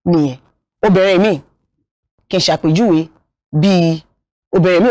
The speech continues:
wà bí omi, obìnrin mi wà bí afẹ́fẹ́.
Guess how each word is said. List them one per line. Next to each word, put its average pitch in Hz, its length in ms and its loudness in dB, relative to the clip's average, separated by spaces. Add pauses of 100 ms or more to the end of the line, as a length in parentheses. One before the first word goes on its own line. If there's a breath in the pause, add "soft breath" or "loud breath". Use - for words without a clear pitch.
wà 185 120 2
bí 160 180 0
omi, 151 260 2 (880)
obìnrin 165 340 0
mi 214 80 0
wà 180 180 2
bí 135 140 -4
afẹ́fẹ́. 139 380 -8